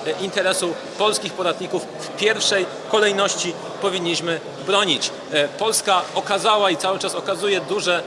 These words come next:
wsparcie Ukrainie, natomiast, e, za to wsparcie również domagamy się,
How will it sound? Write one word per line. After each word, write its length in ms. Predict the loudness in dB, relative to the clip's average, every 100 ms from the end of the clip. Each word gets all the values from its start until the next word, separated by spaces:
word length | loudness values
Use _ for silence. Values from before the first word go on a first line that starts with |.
| -6
wsparcie 520 | -4 0 0 0 -4
Ukrainie, 560 | -4 -2 -2 0 -2 -4 -8 -8
natomiast, 400 | -4 0 2 0 -6 -4 0 0
e, 40 | 0
za 200 | 2 2
to 100 | 0
wsparcie 520 | -2 0 0 0 -2 -4 -8
również 380 | -2 0 0 0
domagamy 480 | 0 0 0 0 -2
się, 200 | -2